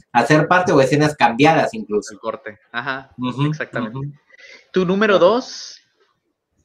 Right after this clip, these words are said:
Speaker 1: Es, este,
Speaker 2: La carrera.
Speaker 1: la carrera de Potts, la carrera de Potts.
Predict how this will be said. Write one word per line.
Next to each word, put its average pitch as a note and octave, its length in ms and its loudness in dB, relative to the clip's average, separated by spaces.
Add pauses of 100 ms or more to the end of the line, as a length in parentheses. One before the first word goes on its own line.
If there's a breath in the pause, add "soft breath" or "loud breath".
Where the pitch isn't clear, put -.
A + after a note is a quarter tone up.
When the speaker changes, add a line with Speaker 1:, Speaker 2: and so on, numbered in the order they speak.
(140)
Speaker 1:
Es, B2+ 480 0
este, A2+ 1120 2
Speaker 2:
La C3 120 0
carrera. C3+ 300 2
Speaker 1:
la D#3 60 0
carrera B2+ 200 0
de B2+ 100 -2
Potts, - 640 -4
la A2 120 -6
carrera B2 360 -2
de A#2+ 100 -2
Potts. - 540 -4